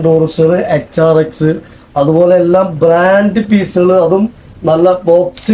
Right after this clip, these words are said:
പീസ് ആയിട്ടാണ് വന്നേക്കണത് സ്യൂട്ട് കേസ്. അത് പല പല തരം കളറുകളുണ്ട്, പല അളവുകളുണ്ട്, പല മോഡലുകളുണ്ട്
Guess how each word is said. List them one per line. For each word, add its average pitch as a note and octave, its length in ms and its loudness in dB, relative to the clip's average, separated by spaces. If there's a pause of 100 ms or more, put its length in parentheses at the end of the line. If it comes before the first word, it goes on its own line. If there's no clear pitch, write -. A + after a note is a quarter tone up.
പീസ് F#3 240 0
ആയിട്ടാണ് F3 320 2
വന്നേക്കണത് D3 420 0 (380)
സ്യൂട്ട് D#3 280 0
കേസ്. D#3 300 0 (460)
അത് G3+ 120 2 (200)
പല A3 120 2 (200)
പല A#3+ 100 2 (160)
തരം A3+ 240 0 (160)
കളറുകളുണ്ട്, G3+ 640 2 (180)
പല E3 120 0 (160)
അളവുകളുണ്ട്, F3+ 600 2 (140)
പല D#3+ 120 0 (140)
മോഡലുകളുണ്ട് F3 720 0